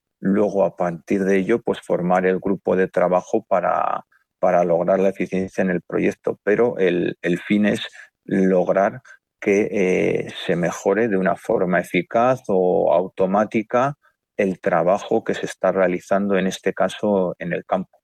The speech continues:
Y por lo tanto, el, el fin último es, eh, las personas. Y por lo tanto, las personas para nosotros es el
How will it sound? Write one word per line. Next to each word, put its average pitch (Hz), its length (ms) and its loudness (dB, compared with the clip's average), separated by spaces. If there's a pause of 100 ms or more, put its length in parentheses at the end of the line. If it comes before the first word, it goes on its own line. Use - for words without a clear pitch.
Y 90 100 -8
por - 180 -2
lo 87 140 0
tanto, 95 420 0
el, 87 300 0 (560)
el 95 160 -2
fin 104 180 2
último 107 440 2
es, 107 120 -6
eh, 90 560 0
las - 240 0
personas. - 600 -4
Y 185 100 -6
por 95 180 -2
lo 90 100 0
tanto, 98 380 -2
las 98 220 -2
personas 95 480 -4
para 95 240 -2
nosotros 95 580 -4
es - 180 -4
el 90 280 0